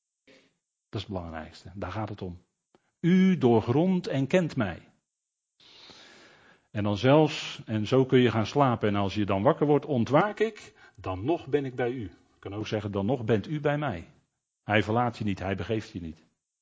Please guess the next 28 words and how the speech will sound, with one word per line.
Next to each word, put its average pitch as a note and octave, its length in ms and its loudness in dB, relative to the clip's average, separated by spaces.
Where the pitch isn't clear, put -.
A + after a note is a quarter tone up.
En G2+ 120 -6
mogen G2 220 -4
dan G#2 180 0
ook, G2+ 240 -4
dat A2 320 0
is, A2 140 -6
kan B2 160 2
je G2+ 100 2
gebed A2+ 260 -4
zijn, G#2 220 -4
hè, C#3 100 -4
dagelijks. G2 680 -6
"Heer, C3 240 0
mogen A2 400 2
die G2+ 140 -4
woorden B2+ 280 2
die C3 100 0
ik F3 140 -4
spreek E3+ 320 -4
vandaag, D3 760 -6
met, A2 460 -10
tegen B2+ 240 2
al F3 180 2
die C#3+ 120 -2
mensen D#3 300 0
die D3+ 120 2
ik D3 80 -6
ontmoet." C3+ 420 -6